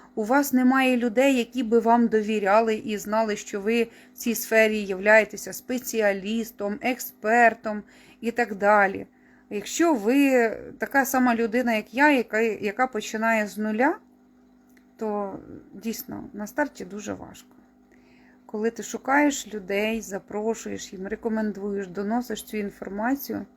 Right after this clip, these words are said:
І, ну, ще фактор довіри, скажімо так, він дуже-дуже низький. Тут головна задача не здатися. От я не здавалася. Ішла до кінця.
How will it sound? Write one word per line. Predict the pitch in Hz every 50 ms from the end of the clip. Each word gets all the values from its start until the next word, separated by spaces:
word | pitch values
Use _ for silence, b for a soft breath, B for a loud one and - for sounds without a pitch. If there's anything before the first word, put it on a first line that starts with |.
| _ _ _ _ _ _ _ _ _ _ _ _ _ _ _ _ _ _ _ - - - _ -
І, | 226 220 220 220 208 202 214 202 - _ _ _ b b b b b b b b b
ну, | 226 240
ще | - - 262
фактор | 254 - 262 254 - - 254 220
довіри, | 208 196 233 226 214 247 320 453 403 262
скажімо | 247 - - 208 202 202 202 202 202 196
так, | - 202 196 196 - - 202
він | 196 208 226 233
дуже-дуже | 226 240 277 269 262 247 196 214 214 214 214 208
низький. | 208 208 202 - - - - - - - - _ _ _ _ B B B B B B B B B _
Тут | - 330 320 294
головна | 269 226 247 226 240 214 220 240 262 262 247
задача | 226 240 220 262 330 - - - - 233 190 - - _ _ _ _ _ _ -
не | 220 220 262 285
здатися. | 254 220 190 185 170 - - - - - - -
От | - - - 202
я | 269 339
не | 403 349 247
здавалася. | 220 208 - 226 - - - - - - - - - - _ _ _ _ _ _ _ _ -
Ішла | - 208 - - - 220 240 294
до | 277 254
кінця. | 247 - - 208 202 196 - - - -